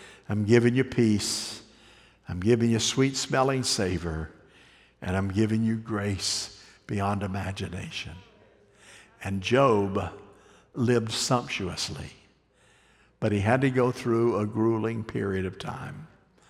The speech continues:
So we look right now at covid, and we think, "Well," we look at civil, all of that, just, it, there it is.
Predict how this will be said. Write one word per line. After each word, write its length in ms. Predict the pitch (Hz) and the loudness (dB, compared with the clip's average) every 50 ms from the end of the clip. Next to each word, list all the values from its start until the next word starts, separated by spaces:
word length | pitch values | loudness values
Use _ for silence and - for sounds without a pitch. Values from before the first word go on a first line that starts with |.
| _ _ - _ _ _ _ _ _ | _ _ -20 _ _ _ _ _ _
So 140 | - - 110 | -8 -4 0
we 160 | 101 120 131 | 2 4 4
look 180 | 131 127 127 127 | 6 4 4 4
right 240 | 131 131 127 131 135 | 4 2 4 4 2
now 280 | 123 123 123 120 113 113 | 0 0 0 0 0 -2
at 120 | 107 107 | -4 -6
covid, 360 | - - 113 101 92 85 87 | -4 -2 -2 -2 -2 -4 -8
and 1080 | 90 87 92 - - - _ _ _ _ _ _ _ _ _ _ _ _ _ _ - 101 | -12 -12 -14 -18 -20 -20 _ _ _ _ _ _ _ _ _ _ _ _ _ _ -10 -8
we 60 | 98 | -8
think, 300 | 95 - 98 92 95 95 | -6 -6 -6 -6 -6 -8
"Well," 380 | 101 101 95 95 101 - 104 - - - - _ _ _ _ _ _ _ _ _ _ _ - - - _ _ _ _ _ _ | -8 -8 -8 -8 -8 -10 -12 -14 -18 -20 -20 _ _ _ _ _ _ _ _ _ _ _ -20 -20 -20 _ _ _ _ _ _
we 140 | 226 156 131 | -4 0 2
look 220 | 123 123 123 123 | 2 2 2 2
at 100 | 127 123 | 0 -2
civil, 400 | - - - 127 113 110 123 123 - 113 | 0 0 2 2 2 2 0 -2 -2 -2
all 360 | 110 117 131 131 127 120 110 98 | -2 0 2 2 2 2 0 0
of 80 | 87 | -4
that, 260 | 92 92 92 92 113 | -6 -6 -8 -8 -8
just, 260 | 127 - 107 107 - - | -6 -6 -6 -6 -6 -8
it, 300 | 85 120 107 - 113 110 | -10 -10 -12 -12 -10 -6
there 220 | 113 110 110 107 | -4 -2 -2 -2
it 80 | 101 101 | -2 -4
is. 520 | 101 101 101 101 104 107 - - - - | -6 -6 -8 -10 -12 -14 -16 -18 -18 -20